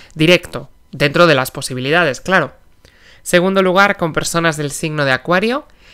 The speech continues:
tienes un día creativo, feliz y también relajado, con un tinte ahí de, de relax. Y en tercer lugar, con personas del signo de Tauro, tienes prudencia, sensatez y calma también.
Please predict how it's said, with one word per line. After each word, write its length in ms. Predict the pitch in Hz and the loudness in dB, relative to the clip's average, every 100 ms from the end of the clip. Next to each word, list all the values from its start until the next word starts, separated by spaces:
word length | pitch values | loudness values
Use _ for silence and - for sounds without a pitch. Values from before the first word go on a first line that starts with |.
| _ | _
tienes 300 | - 165 170 | -4 -2 -2
un 120 | 165 156 | -4 -2
día 240 | 151 135 | -2 -2
creativo, 720 | 139 127 127 196 208 254 - - | -4 -4 -2 0 0 -2 -6 -16
feliz 640 | - 170 175 247 - - - _ _ | -6 -2 -2 -4 -8 -20 -20 _ _
y 440 | 165 196 240 240 - | -4 -2 -4 -6 -8
también 400 | 139 147 180 180 | -6 -2 -2 -2
relajado, 640 | 151 147 135 156 143 127 | -4 -2 -2 -2 -4 -4
con 160 | 143 139 | -8 -8
un 240 | 151 143 | -8 -8
tinte 380 | - 175 175 156 | -4 -2 0 0
ahí 180 | 147 165 | 0 0
de, 300 | 147 131 - _ _ - | 0 -2 -10 _ _ -8
de 120 | 139 | -4
relax. 520 | 135 135 127 - - _ _ _ _ - - | 0 0 -2 -6 -18 _ _ _ _ -20 -2
Y 80 | 214 | 2
en 60 | |
tercer 320 | 240 220 226 208 | 2 2 0 2
lugar, 320 | 202 208 202 | 4 4 2
con 120 | 170 | -2
personas 440 | 151 - 165 165 | -2 -4 -2 0
del 120 | 165 156 | -2 -2
signo 340 | 170 165 160 | -2 0 0
de 100 | 160 | 0
Tauro, 480 | 190 190 196 226 247 - - | 4 4 4 0 -4 -10 -8
tienes 300 | - 156 151 | -2 0 0
prudencia, 760 | - 147 143 202 214 233 262 277 | -2 -2 2 0 0 -2 -2 -2
sensatez 680 | - 156 139 143 139 202 240 | -6 -4 -4 -4 -2 -2 -2
y 80 | 156 | -2
calma 360 | 143 139 131 - | 0 0 -4 -6
también. 400 | 127 131 131 | -6 -6 -6